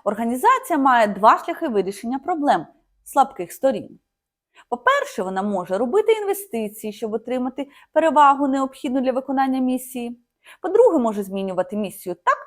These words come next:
щоб її досягти за допомогою досвіду та вміння, які організація вже має. Можливості організації — це умови середовища, які забезпечують досягнення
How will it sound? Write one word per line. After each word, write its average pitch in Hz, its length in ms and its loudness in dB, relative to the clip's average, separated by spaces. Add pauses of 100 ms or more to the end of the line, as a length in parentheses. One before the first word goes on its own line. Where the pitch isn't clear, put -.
(240)
щоб 226 200 -4
її 220 340 -2
досягти 294 600 0 (240)
за 269 120 4
допомогою 294 640 0 (160)
досвіду 202 640 -4
та 330 160 0
вміння, 320 560 -2 (400)
які 311 240 -4
організація 202 720 -2
вже 208 160 -6
має. 190 360 -4 (1200)
Можливості 339 600 2
організації — 302 880 0
це 208 200 -4 (260)
умови 359 400 0
середовища, 277 920 0
які 156 280 -12
забезпечують 302 840 -4
досягнення 320 720 0